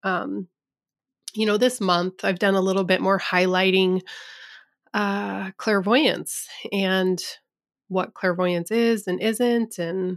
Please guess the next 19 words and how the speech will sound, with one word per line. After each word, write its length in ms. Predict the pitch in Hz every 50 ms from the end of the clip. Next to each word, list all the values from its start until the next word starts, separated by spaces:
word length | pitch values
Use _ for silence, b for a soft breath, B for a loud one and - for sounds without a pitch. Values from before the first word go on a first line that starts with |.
| - -
how 180 | - - 202 196
you 140 | 190 196
can 200 | 190 - 208 196
fuse 300 | 175 - - 202 202 196
this 200 | - 214 190 -
into 300 | 196 202 196 185 - -
your 160 | 185 175 180 180
life. 500 | 185 202 208 214 208 208 214 208 - - _ _ _ _ B B B B B B B B B B B B B _ -
Um, 540 | - 208 202 196 190 185 185 185 185 185 175 _ _ _ _ -
and 100 | 233 247
the 60 | 247
reason 280 | 247 277 294 285 339 359
I'm 160 | 359 359 302
doing 300 | - 208 196 190 190 185
this 180 | 185 175 -
is 120 | - 180 -
not 200 | 190 175 175 - -
only 340 | 196 185 185 180 175 175
because 680 | 175 185 175 - - - 185 175 170 - - - -